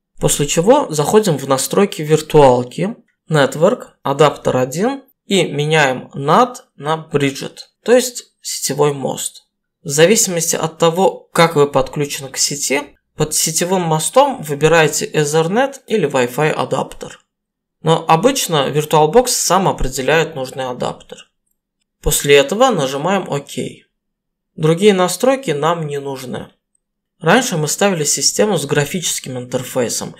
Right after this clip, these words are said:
и надо было поднастроить пару параметров. Сейчас же графический интерфейс нам не нужен. Стартуем виртуалку.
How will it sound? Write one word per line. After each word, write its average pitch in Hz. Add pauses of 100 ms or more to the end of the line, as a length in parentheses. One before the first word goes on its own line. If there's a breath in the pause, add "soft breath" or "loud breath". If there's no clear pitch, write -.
(100)
и 156
надо 175
было 147
поднастроить 143
пару 143
параметров. - (140)
Сейчас 139
же 220
графический 151
интерфейс 160
нам 147
не 147
нужен. 147 (1000)
Стартуем 196
виртуалку. 143